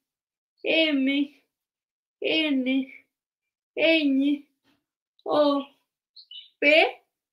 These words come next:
Q, R, como los changuitos,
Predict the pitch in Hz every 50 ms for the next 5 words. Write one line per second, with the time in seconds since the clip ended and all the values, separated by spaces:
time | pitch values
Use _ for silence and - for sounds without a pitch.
0 | _ _ _ _ _ _ _ _ _ _ _ _ _ - 302 311 330 370 440 453
1 | - - _ _ _ _ _ _ _ _ _ _ _ _ _ _ _ _ _ _
2 | _ _ _ - - - 285 311 330 330 302 330 381 508 - - - _ _ _
3 | _ _ _ _ _ _ _ _ _ _ _ _ _ _ _ _ _ - _ _
4 | _ _ _ _ _ _ _ _ _ _ _ _ _ _ _ _ _ _ - 277
5 | 277 262 262 262 269 262 285 277 - 294 294 269 262 285 294 294 - 480